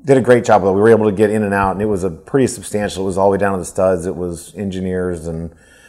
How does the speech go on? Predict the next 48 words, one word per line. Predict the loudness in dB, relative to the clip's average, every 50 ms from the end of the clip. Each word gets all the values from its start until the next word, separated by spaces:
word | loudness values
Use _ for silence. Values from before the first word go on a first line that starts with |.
| _ _ _ _ _
the | -2 2
works. | 4 4 4 4 2 0 -8 -12 -14 -14 -12
Um, | -10 -6 -4 -4 -2 -2 -4 -4 -6 -8 -10 -12
but | -12 -10
we | -10 -2
brought | 2 4 6 6
it | 6 6
all | 6 6
the | 4 4
way | 2
down | 2 2 0
to | -2
the | -4
studs | -4 0 2 2 2 2 0
and, | -4 -8 -8 -8
and | -10 -10 -4 -2
got | 0 0 0 0
back | 0 -2 -2 -2 -4 -6
in, | -6 -6 -4
at | -4
least | -4 -4 -4 -4
the | -6 -6 -6 -6 -8 -12 -16 -14 -4
inside, | 0 2 2 2 2 0 0 0
and | 0 2
got | 2 2 2
our | 2 0
C | -2 -4 -4 0 2 4
O | 6 6 6 4
in | 2
about | 0 -4 -6 -4 -2 -2 -2 -2 -4 -6 -10
three | -6 -4 -4
months. | -2 -2 -2 -4 -6 -8 -14 -20 -20 _ _ _ _ _ _ -20 -20 _ _ _ _ _ _ _
So | -6 0 4 6 6 8 6 4 2 -4 -6 -2
a |
little | 0 4 4 4 6
bit | 6 6 6
of | 6 4
a |
stressful | 2 2 2 2 2 2 -2 -8 -8
time | -8 -6 -4 -4 -2 -2 -4
just | -6 -6 -6 -6
in | -4
the | -2 -2 -2
interim. | -2 -2 -4 -4 -4 -2 -2 -4 -6 -8 -14 -20 -20 -20
Um, | -14 -12 -10 -8 -8 -8 -8 -8 -8 -8
we | -8 -6
rented | -6 -6 -6 -6 -6 -4 -4
a, | -4 -4 -4 -6 -12 -20 -20